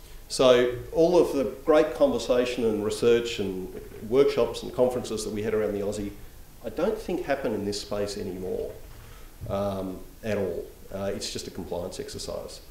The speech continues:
Um, but, uh, that doesn't mean we don't have great quality data floating around. Now, if you haven't seen it, go to w w w dot q i l t dot e d u dot a u. It's all reported online.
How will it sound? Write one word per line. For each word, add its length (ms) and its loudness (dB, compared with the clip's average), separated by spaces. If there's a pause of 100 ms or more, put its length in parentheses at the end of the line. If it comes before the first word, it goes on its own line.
(420)
Um, 580 2
but, 380 4
uh, 320 4
that 160 2
doesn't 220 -2
mean 120 4
we 60 0
don't 180 0
have 140 -2
great 240 0
quality 260 -6
data 380 -6 (180)
floating 380 -4
around. 400 -6
Now, 100 -2
if 200 -2
you 80 2
haven't 260 -2
seen 260 4
it, 280 0 (500)
go 400 4
to 560 -2
w 280 2
w 280 2
w 280 0
dot 220 -2
q 300 -2
i 220 0
l 160 -2
t 260 -6
dot 240 -2
e 100 -2
d 100 -6
u 220 -4
dot 160 2
a 120 0
u. 380 -4
It's 120 -12
all 160 0
reported 340 2
online. 560 2